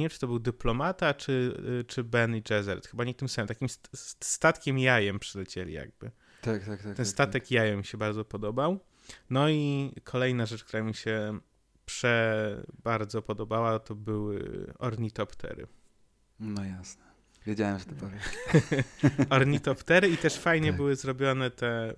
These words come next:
Speaker 1: y, te samochodziki do zbierania spice'u.
Speaker 2: Tak. Te samochodziki do zbierania spice'u, te, te crawlery były trochę Mad Maxowe, miałem wrażenie. To było fa-, fajne takie nawiązanie, nie wiem, czy celowe, ale ornitoptery, które wyglądały po prostu jak ważki,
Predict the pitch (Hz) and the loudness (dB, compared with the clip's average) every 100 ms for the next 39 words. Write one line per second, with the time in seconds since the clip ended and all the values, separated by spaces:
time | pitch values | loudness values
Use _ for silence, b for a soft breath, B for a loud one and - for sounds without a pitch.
0 | - 120 117 - - 65 107 - 120 117 | -8 -6 -6 -8 -10 -10 -14 -12 -6 -4
1 | 117 117 117 113 113 107 101 113 104 104 | -2 -2 -4 -8 -6 -6 -4 -4 -2 -2
2 | 104 - - 101 101 - 101 - _ _ | -4 -6 -6 -6 -6 -12 -16 -20 _ _
3 | _ _ _ _ _ _ _ - 98 98 | _ _ _ _ _ _ _ -2 -2 -2
4 | - _ _ B B B 135 143 143 156 | -6 _ _ B B B 4 6 4 2
5 | - 165 143 143 - 156 170 - 127 131 | 4 4 6 4 4 2 2 -2 -2 -2
6 | - 127 123 139 131 127 127 135 135 131 | 4 6 8 6 4 0 2 0 2 0
7 | 120 120 - 110 101 95 95 95 95 92 | 0 -2 0 2 2 0 -2 -4 -4 -4
8 | 107 B B B 110 107 107 110 - 110 | -6 B B B 0 0 0 -4 -4 -4
9 | 110 107 110 107 107 107 104 104 101 95 | -4 -4 -6 -6 -2 -2 -2 -2 -4 -8
10 | - 104 107 131 135 B B - 123 123 | -8 -6 -4 -4 -6 B B -4 0 2
11 | 127 123 120 - 139 139 131 120 117 117 | 0 -2 -4 0 0 0 -4 -4 -2 0
12 | 117 107 110 - 107 107 107 - - 104 | -2 -4 -8 -6 -4 -2 -2 -4 -10 -12